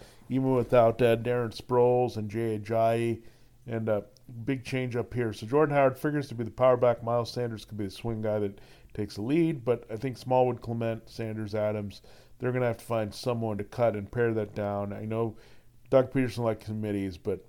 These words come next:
it would be ridiculous to have a five-person committee. So I can see one person being easily cut from the Smallwood, Clement,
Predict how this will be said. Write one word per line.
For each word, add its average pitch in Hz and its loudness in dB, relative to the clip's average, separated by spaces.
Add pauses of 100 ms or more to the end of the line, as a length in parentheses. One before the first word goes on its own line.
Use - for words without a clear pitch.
(100)
it 131 -6
would 117 -4
be 113 0
ridiculous 110 -2
to 110 -4
have 101 0
a 95 -8
five-person 98 -4
committee. 92 -8
So 95 -8 (340)
I - -12
can 107 -8
see 120 -4
one 139 0
person 135 2
being 120 -2
easily 113 -2
cut - 0
from 113 -8 (100)
the 110 -14
Smallwood, 110 -2
Clement, 107 -10